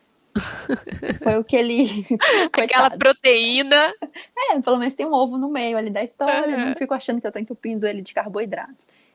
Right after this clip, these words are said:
Speaker 2: Então foi, esse foi o meu ponto baixo da semana, que eu fiquei bem mal.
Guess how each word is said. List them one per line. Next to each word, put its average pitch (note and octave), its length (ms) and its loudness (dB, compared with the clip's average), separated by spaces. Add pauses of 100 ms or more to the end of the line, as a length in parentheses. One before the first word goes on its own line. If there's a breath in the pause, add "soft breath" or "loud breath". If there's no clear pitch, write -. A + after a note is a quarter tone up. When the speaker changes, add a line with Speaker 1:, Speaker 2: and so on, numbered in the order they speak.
Speaker 2:
Então C4+ 140 2
foi, C4+ 200 0
esse A#3 140 -8
foi B3 100 0
o A#3+ 80 -4
meu A#3 240 -4
ponto A#3 260 -2
baixo G3+ 400 0
da G3+ 100 -6
semana, F#3+ 360 -10
que - 80 -16
eu G3 40 -12
fiquei - 180 -10
bem G3 180 -8
mal. A3+ 400 -2